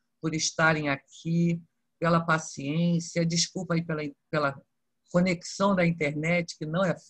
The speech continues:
fácil, mas que vocês,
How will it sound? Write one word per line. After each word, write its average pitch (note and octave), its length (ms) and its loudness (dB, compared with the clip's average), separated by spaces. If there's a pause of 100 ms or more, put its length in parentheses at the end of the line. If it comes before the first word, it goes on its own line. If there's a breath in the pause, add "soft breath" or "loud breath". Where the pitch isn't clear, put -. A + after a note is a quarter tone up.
(140)
fácil, E3+ 680 -2 (400)
mas D#3 760 -2 (1500)
que D#3+ 100 -4
vocês, D#3+ 800 -2